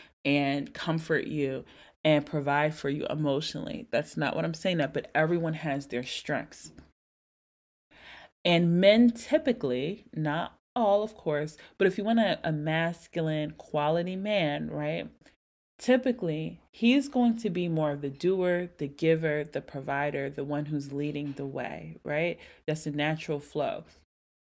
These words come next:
And the woman is going to be the one who is the emotional leader, right? Now, being the emotional leader doesn't mean that you have to be strong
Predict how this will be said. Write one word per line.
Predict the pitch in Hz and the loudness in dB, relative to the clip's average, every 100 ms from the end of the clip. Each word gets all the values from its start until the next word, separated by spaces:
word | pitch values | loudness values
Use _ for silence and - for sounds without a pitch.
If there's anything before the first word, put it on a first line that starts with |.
| - | -6
And | 196 180 | 0 2
the | |
woman | 175 214 254 | 4 6 6
is | 208 175 | 4 0
going | 165 160 | 0 0
to | 160 175 | 0 -4
be | 160 160 | -2 -2
the | 160 | 0
one | 151 143 139 135 - - _ | -2 0 -2 -6 -16 -20 _
who | 175 | -2
is | - 160 | 0 0
the | 160 139 | -2 -6
emotional | 147 147 151 151 156 - 147 135 123 | -2 -2 2 2 0 -2 -4 -4 -4
leader, | 127 - - - - - | -6 -6 -6 -6 -10 -6
right? | 156 160 160 - - - | 0 0 -2 -12 -10 0
Now, | 175 | 2
being | 165 185 202 | 4 2 0
the | 196 | 0
emotional | 175 165 160 170 | 0 -2 -4 -4
leader | 160 160 | -2 -2
doesn't | 156 147 156 - | -2 -4 -4 -4
mean | 160 | -4
that | - | -2
you | 156 | -4
have | 151 - | -4 -6
to | 151 | -8
be | 156 | -6
strong | - - 151 143 156 156 | -8 -8 -4 -2 -2 -4